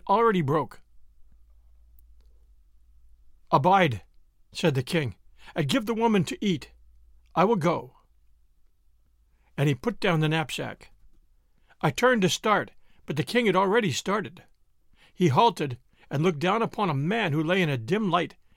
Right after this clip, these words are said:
and had not noticed us thus far, or spoken. "Is that your husband?" the king asked. "Yes." "Is he asleep?"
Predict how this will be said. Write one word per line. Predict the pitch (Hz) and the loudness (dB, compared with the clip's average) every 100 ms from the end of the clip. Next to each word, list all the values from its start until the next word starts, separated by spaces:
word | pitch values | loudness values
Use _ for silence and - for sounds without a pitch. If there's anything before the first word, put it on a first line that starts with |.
| - | -6
and | 143 | -2
had | 156 | -2
not | 165 220 | -2 -2
noticed | 170 233 196 - | 0 4 4 4
us | 165 135 | -2 -2
thus | 196 165 | -4 -4
far, | - 202 185 113 - _ _ - | -4 -2 -2 -2 -12 _ _ 4
or | 214 | 4
spoken. | - - - 104 - _ _ _ _ _ _ _ _ _ _ | 4 0 0 -2 -18 _ _ _ _ _ _ _ _ _ _
"Is | 139 113 | -6 0
that | 151 190 | 2 2
your | 180 190 | 2 2
husband?" | 156 170 - - - - _ _ _ | 2 -2 -8 -12 -20 -20 _ _ _
the | 170 | -6
king | - 170 139 | 0 0 2
asked. | 131 127 - - _ _ _ _ _ _ _ - | -2 -8 -16 -20 _ _ _ _ _ _ _ -2
"Yes." | 247 - - - _ _ _ _ _ _ _ _ - | 0 0 -10 -14 _ _ _ _ _ _ _ _ -8
"Is | 196 | -2
he | 247 | 0
asleep?" | 220 - 247 - | 0 0 -4 -6